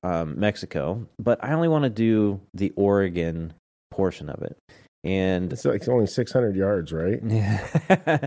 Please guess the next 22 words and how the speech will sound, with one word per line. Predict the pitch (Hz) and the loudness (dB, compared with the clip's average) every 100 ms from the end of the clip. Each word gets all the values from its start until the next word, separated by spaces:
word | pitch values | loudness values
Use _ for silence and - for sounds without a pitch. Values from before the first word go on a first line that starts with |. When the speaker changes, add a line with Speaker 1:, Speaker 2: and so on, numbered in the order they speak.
| - | -6
Speaker 1:
<laughs> | - | -4
Well, | 156 180 | 4 6
and | 160 | 8
here's | 170 156 | 6 6
the | 127 | 4
Speaker 2:
I | |
could | 147 | 4
Speaker 1:
thing. | 123 | 4
Speaker 2:
do | 135 | 4
six | 120 117 | 2 -2
hundred | - 113 | 2 4
Speaker 1:
I, | 143 | 4
Speaker 2:
yards. | 147 101 95 | 4 2 0
Speaker 1:
I | 117 156 | 2 4
will | 170 147 | 4 4
never, | 123 117 117 117 - - | 4 4 4 2 0 -4
I | 107 | 0
will | 120 | 2
never | 113 107 110 107 - | 4 2 4 0 -2
have | - 104 95 | -4 -2 0
enough | 90 | -4
time, | - 95 92 107 | -4 -2 0 -2